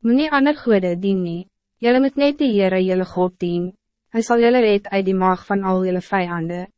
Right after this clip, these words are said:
Maar hulle was ongehoorzaam, hulle het hulle vroegere gebruike gehandhaaf.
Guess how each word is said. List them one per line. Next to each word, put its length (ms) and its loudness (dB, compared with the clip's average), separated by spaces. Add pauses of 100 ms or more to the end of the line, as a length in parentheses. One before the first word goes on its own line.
(260)
Maar 220 4
hulle 180 4
was 240 0
ongehoorzaam, 880 0 (300)
hulle 200 0
het 160 -2
hulle 160 2
vroegere 440 2
gebruike 600 -2
gehandhaaf. 760 -4